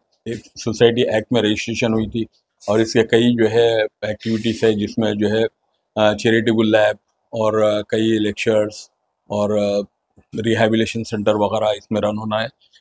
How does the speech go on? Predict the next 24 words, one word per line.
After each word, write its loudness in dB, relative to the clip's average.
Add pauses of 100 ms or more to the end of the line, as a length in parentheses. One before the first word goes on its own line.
(140)
ये 4
साल 2
हमने 0
plan -2
किया 0
है -4
कि -4 (640)
एक -8
vocational 2
course 2
शुरू -2
करेंगे, -2 (540)
जो 4
जिसका 4
registration 0
हमने -4
जो -4
है -6
भारतीय 0 (200)
समाज 2
सेवक 2
से -4
किया -2
है, -4